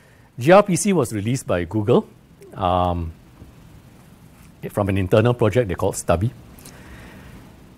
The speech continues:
net R P C only supports Go, Go-to-Go communication. G R P C supports many languages. You want Go? Fine. It talks to Ruby,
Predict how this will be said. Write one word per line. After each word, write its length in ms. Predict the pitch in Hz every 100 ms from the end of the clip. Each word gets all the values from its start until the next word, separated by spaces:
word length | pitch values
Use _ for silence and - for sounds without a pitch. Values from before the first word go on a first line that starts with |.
| - - - - -
net 300 | 107 104 151 -
R 140 | 147
P 160 | - 143
C 380 | - 147 139 - -
only 300 | 127 139 139
supports 440 | - - 113 -
Go, 280 | 117 98 76 - -
Go-to-Go 640 | 120 139 143 98 110 113
communication. 800 | - 82 82 85 90 78 67 69 - - - _ _ _ _ _ - -
G 240 | - 139 180
R 160 | 175
P 160 | 170 135
C 340 | - 127 87 - - - - - - -
supports 540 | - 92 - 107 - -
many 400 | 87 87 107 117
languages. 720 | 85 87 90 80 - - - - - - - - - - -
You 120 | 90
want 580 | 92 110 110 110 117 117
Go? 260 | 107 175 - -
Fine. 460 | - - 80 76 - - - - - _ _ -
It 140 | 117 101
talks 200 | 147 -
to 80 |
Ruby, 420 | 110 127 127 208